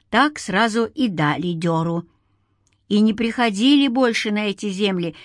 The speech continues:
ни чистильщики, ни военные. Относительно спокойно жили. Дед замолчал, но Игнат понял, что вертелось у него на языке.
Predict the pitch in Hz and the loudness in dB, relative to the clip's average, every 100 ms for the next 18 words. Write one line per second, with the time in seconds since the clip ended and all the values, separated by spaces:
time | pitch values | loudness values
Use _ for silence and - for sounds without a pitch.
0 | - 269 302 302 226 262 240 - 208 - | 0 6 6 6 2 2 2 -8 -14 -12
1 | 214 196 196 196 - - 160 180 190 175 | -14 -8 -6 -6 -10 2 6 6 6 4
2 | 220 220 208 196 196 _ _ _ _ _ | 4 4 4 2 0 _ _ _ _ _
3 | - 339 339 330 302 339 330 277 277 - | -4 0 4 4 4 0 2 6 6 4
4 | - 269 - 202 233 220 185 160 185 214 | 0 0 2 2 4 4 2 0 2 2
5 | 220 220 _ _ _ _ _ _ _ _ | 0 -2 _ _ _ _ _ _ _ _
6 | _ _ _ - 127 226 240 220 214 202 | _ _ _ -12 0 2 2 0 0 0
7 | 202 - 165 165 175 _ _ _ - - | -2 -4 -2 -2 -6 _ _ _ -20 -20
8 | - - 180 214 202 240 254 - - 277 | -18 0 4 4 4 2 2 -2 0 4
9 | 226 185 175 - 202 185 202 - 190 156 | 4 2 -2 -4 -4 -4 -4 -4 -4 -2
10 | 151 175 180 185 165 170 165 214 208 185 | -4 -2 0 0 0 0 0 -4 -4 -6
11 | 147 | -6